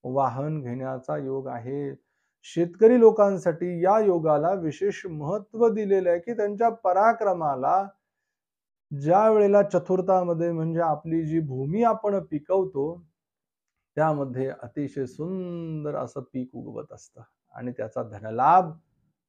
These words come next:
मकर राशीच्या लोकांना ह्या ऑक्टोबर महिन्यामध्ये अनुभवायला, उपभोगायला मिळणार आहे.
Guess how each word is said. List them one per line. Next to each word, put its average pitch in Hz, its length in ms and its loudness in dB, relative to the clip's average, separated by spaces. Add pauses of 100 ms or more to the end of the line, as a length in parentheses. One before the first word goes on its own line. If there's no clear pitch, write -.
मकर 190 300 2
राशीच्या 139 420 -2
लोकांना 123 460 -8
ह्या 113 180 -10
ऑक्टोबर 127 520 -10
महिन्यामध्ये 117 600 -14
अनुभवायला, 123 640 -8 (140)
उपभोगायला 107 640 -14
मिळणार 104 320 -20
आहे. - 120 -20